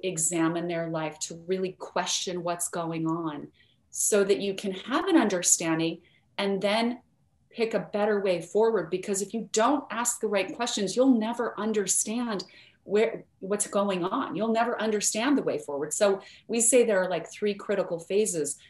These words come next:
of that ask yourself part. <clears throat> And those are,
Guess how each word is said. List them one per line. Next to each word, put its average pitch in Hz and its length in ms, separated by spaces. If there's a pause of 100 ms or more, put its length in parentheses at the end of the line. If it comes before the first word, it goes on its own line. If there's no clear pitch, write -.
(360)
of 175 260
that 170 260 (120)
ask 185 320
yourself 226 440
part. 151 260
<clears throat> - 40
And 208 360
those 214 240
are, 160 340